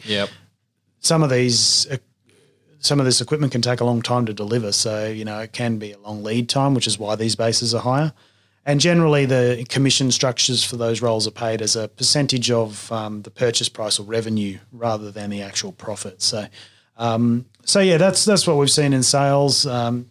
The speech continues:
Speaker 2: a big uptake, uh, in using our services to find those people because we have had such good success with those people and our database has grown.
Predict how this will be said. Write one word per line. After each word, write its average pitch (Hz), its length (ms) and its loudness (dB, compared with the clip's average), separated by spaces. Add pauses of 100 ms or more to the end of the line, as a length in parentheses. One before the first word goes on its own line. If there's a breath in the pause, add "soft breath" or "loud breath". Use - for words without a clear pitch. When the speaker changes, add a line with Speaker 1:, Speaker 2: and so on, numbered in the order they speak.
(100)
Speaker 2:
a 131 40 -20
big 147 260 0
uptake, 117 800 -2
uh, 113 420 -4
in 117 540 0
using 123 340 0
our 131 140 2
services 139 500 2
to 131 80 -2
find 143 280 2
those 139 180 2
people 143 240 2
because 123 280 0
we 120 100 0
have 120 260 0
had 139 180 0
such 143 240 -2
good 143 160 0
success 151 420 2
with 135 100 -8
those 127 200 0
people 139 340 0
and 120 100 0
our 113 100 0
database 113 500 0
has 113 180 -2
grown. 123 320 0